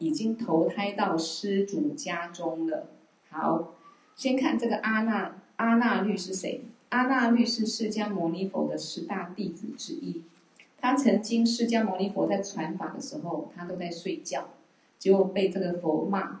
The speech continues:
啊。那被佛陀骂了之后呢，啊，他就很认真，从此呢就都不睡觉，结果眼睛就瞎掉了，啊，就坏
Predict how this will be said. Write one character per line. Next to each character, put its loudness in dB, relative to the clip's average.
啊。 -6
那 4
被 8
佛 4
陀 6
骂 2
了 0
之 -2
后 2
呢， 0
啊， -6
他 0
就 0
很 0
认 2
真， -2
从 -4
此 -4
呢 -2
就 -4
都 -2
不 -4
睡 -4
觉， -8
结 -8
果 2
眼 -2
睛 -8
就 -6
瞎 -8
掉 -8
了， -10
啊， -8
就 -6
坏 -6